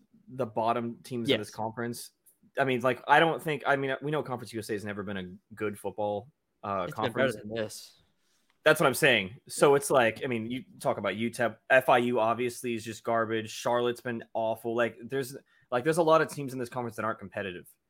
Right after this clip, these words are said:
Speaker 1: and
Speaker 2: Yeah.
Speaker 1: that's, I feel like that's unacceptable to only have the good wins outside of Western, or sorry, the wins outside of Western against those teams. So
Speaker 2: Yeah. Um, would, <sighs> we're getting kind of ahead of ourselves with the U A B talk,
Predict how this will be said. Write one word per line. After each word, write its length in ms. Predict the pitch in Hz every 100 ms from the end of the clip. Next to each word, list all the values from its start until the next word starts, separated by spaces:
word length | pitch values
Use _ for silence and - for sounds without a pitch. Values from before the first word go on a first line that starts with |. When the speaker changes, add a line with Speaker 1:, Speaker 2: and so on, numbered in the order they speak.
| _ _ _
Speaker 1:
and 80 | 120
Speaker 2:
Yeah. 140 | 120
Speaker 1:
that's, 320 | 123 - - - 117
I 60 |
feel 140 | 120 123
like 120 | 120
that's 180 | 117 127
unacceptable 760 | 113 - 113 - 95 95 90 _ _ _ -
to 100 | 123
only 200 | 117 110
have 180 | 110 104
the 80 | 98
good 160 | 113
wins 320 | 107 104 98 107
outside 320 | - 131 123
of 80 | 110
Western, 480 | 107 - 95 92 -
or 180 | 120 104
sorry, 260 | - 117 98
the 120 | 113
wins 320 | 113 117 104
outside 260 | 110 - 107
of 60 |
Western 380 | 95 98 104 95
against 260 | 92 98 90
those 160 | 87 -
teams. 320 | - - _ _ _ _ _
So 160 | - -
Speaker 2:
Yeah. 200 | 135 113 - _ _ _ _ _
Um, 460 | 139 127 117 110 107 _ _ _ 151
would, 460 | 135 147 139 139 _ _ _
<sighs> 200 | - -
we're 140 | 143 131
getting 340 | 151 135 127
kind 200 | - 127
of 60 | 113
ahead 160 | 117
of 60 | 113
ourselves 280 | - 113 110
with 120 | 110
the 80 | 110
U 140 | 113
A 100 | 107
B 140 | 110
talk, 280 | 107 107 110